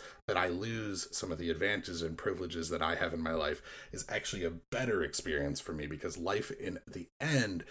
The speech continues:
is not about my, you know, advantages and privileges that I get to keep me and mine, but it's actually about living within a place where the image of God that exists within all human beings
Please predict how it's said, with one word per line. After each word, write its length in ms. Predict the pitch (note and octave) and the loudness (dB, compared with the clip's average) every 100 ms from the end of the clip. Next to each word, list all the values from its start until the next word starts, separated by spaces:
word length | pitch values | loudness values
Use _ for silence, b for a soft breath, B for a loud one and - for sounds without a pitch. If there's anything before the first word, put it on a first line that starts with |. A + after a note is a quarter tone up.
| B B | B B
is 200 | G2+ F2+ | -2 -2
not 400 | G2 B2+ D3 C#3 | 0 0 6 6
about 400 | F#2+ D2+ C#2+ - _ - | 6 2 2 -2 _ -6
my, 680 | F2+ E2+ E2 D2 C#2 C#2+ C#2+ B B _ _ - | -2 2 4 6 6 4 0 B B _ _ -8
you 100 | E2+ | -2
know, 180 | D2+ C#2 - | -2 -2 -2
advantages 760 | F2 F2+ D#2 - D#2+ E2 D2+ | 0 2 2 -2 -2 -2 0
and 160 | D#2 C#2+ | -2 -2
privileges 480 | F#2+ E2 D#2 D#2 D2 | -2 0 0 0 0
that 80 | D2+ | 2
I 140 | D2 | 2
get 180 | D2+ D#2 | 2 0
to 100 | - | 0
keep 360 | D2+ F2+ E2+ - | -4 -8 -8 -4
me 220 | E2 E2 | 0 0
and 100 | D2+ | 2
mine, 260 | D2 D2 D#2 | 2 2 2
but 120 | D#2 | 0
it's 140 | - | 2
actually 280 | A2 - G2+ | 0 0 0
about 220 | E2+ E2 | 0 0
living 360 | F2 F#2+ G#2+ E2+ | 0 0 0 -2
within 300 | E2 - F2 | -4 -4 -6
a 60 | |
place 600 | C#2+ - - F#2+ - - B B B | -4 -2 0 2 4 4 B B B
where 300 | - F#2 F2+ - - | 4 6 6 2 -8
the 100 | G#2 | 4
image 360 | B2 C3+ B2+ | 10 10 10
of 140 | A2 G2+ | 4 4
God 340 | F#2 E2+ E2+ | 6 6 4
that 80 | E2+ | 0
exists 400 | E2+ F2 - - | 0 4 4 4
within 220 | - G2 | 2 0
all 340 | - F#2 G#2 | 4 6 8
human 320 | G#2+ G#2+ F2 D#2 | 6 0 -2 -2
beings 580 | F#2 F2 D2+ C#2 C#2+ | -2 0 0 0 -4